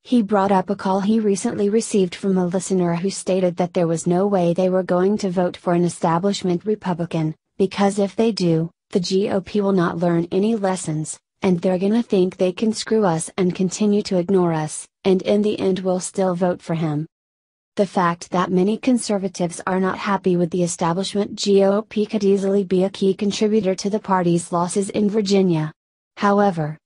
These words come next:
there are some other facts worth pointing out. The reality is that in the state of Virginia,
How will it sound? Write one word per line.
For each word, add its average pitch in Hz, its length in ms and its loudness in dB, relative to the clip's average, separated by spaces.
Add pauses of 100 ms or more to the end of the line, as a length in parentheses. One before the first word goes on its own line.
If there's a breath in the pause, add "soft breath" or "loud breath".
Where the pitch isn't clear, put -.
(120)
there 190 220 2
are 175 100 0
some 196 280 0
other 180 240 -2
facts 175 460 -4
worth 208 300 2
pointing 196 380 2
out. 165 320 -2 (720)
The 214 100 0
reality 175 540 0
is - 160 -4
that 175 180 2
in 214 140 4
the 240 80 2
state 208 300 2
of 214 140 -2
Virginia, 190 600 2